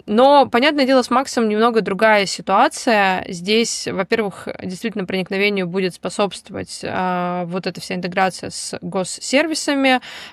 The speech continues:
потом просто блокировка всех конкурентов, а, естественно, она тоже способствует его популярности. Ну, и тут как бы нюанс в том, что,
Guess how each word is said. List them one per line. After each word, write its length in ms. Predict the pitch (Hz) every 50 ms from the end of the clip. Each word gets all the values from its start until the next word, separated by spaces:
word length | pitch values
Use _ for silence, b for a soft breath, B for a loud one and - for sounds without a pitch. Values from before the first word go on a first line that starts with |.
| B _
потом 480 | - 196 - 214 214 214 202 190 180 175
просто 320 | - 202 196 - - 185
блокировка 720 | 170 185 170 - 196 190 190 185 - - - 180 175 175 170 -
всех 240 | - - 185 180 -
конкурентов, 640 | - 196 185 - 226 240 277 320 349 320 - 370 - - - -
а, 300 | 247 233 240 226 220 220
естественно, 720 | 220 202 208 202 - - 240 233 - 226 214 208 202 202 196
она 320 | 196 196 202 196 196 190
тоже 200 | 185 208 202 196
способствует 540 | 180 - 185 - 214 196 - - - 175 -
его 140 | 185 185 175
популярности. 720 | - 185 - 190 185 185 185 185 190 180 - - - 185 B B B B B B B
Ну, 220 | - 302 349 330 262
и 100 | - 254
тут 260 | - 302 330 277 -
как 220 | - 254 254 233
бы 480 | 220 226 247 240 233 226 208 196 - - -
нюанс 500 | - 202 208 220 233 247 269 277 254 -
в 60 | -
том, 160 | - 226 233
что, 460 | 226 - - - 214 208 208 202 190